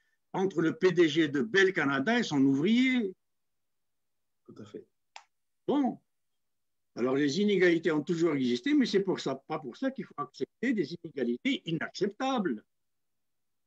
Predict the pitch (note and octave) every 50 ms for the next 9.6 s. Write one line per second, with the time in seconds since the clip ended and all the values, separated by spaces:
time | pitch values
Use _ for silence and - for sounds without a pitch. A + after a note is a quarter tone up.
0 | _ _ _ C3+ C#3 D#3+ D3+ - C#3+ C3+ C3+ C3+ C3 A#2 - - G#3+ A3+ A#3 A3+
1 | F3+ G#3+ G#3+ A3+ A3 - - G#3+ - - D#3 D3 - - - D3 - - - D4+
2 | D#4+ D#4+ D4+ D4 C#4 B3 B3 A#3 A#3+ B3 B3 B3 - _ _ _ _ _ _ _
3 | _ _ - F3 F3 - F#3 G#3+ A#3 A3+ G#3 G3+ F#3 F3+ F#3 F3 E3+ - C3 D#3+
4 | D#3 C#3 A#2 - _ _ _ _ _ _ _ _ _ _ _ _ _ _ - D#3
5 | - F#3 F#3 F3+ - G3+ G#3 G3+ F#3+ F#3 F#3 - - E3+ D#3+ D3 D#3 C#3 B2 G#2+
6 | - - - - _ _ _ _ _ _ - G3+ A3 G#3+ F#3+ E3 F#3 F#3+ F#3+ E3+
7 | D3+ C3 A#2 F2+ - - _ _ _ _ _ _ - F3 F#3+ G3 F#3+ - F#3+ F#3
8 | D#3 F3+ E3 - - F#3 F3 D#3 D#3 F3 D3+ B2 - D#3 E3+ E3+ E3 D#3 - E3+
9 | - - D#3 D#3 D#3 D3+ C#3 A#2+ G#2 F2+ -